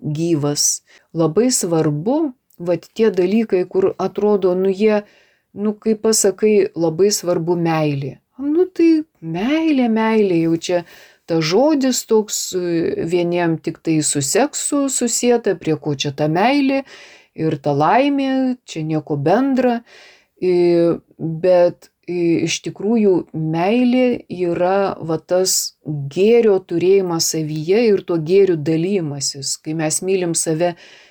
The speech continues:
linkim sau gero. Ne, ne ten kažkoks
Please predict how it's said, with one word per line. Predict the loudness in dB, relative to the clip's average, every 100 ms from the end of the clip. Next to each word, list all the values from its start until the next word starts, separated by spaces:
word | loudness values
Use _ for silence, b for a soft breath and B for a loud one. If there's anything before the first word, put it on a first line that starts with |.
| B -4
linkim | 2 2 2 -2
sau | -2 0 0
gero. | 0 0 -2 -6 -12 _
Ne, | -14 -8 -4 -4 -4 -2
ne | -2 -2 -4
ten | -4 -4 -4
kažkoks | -4 -6 -4 -6 -6 -10 -12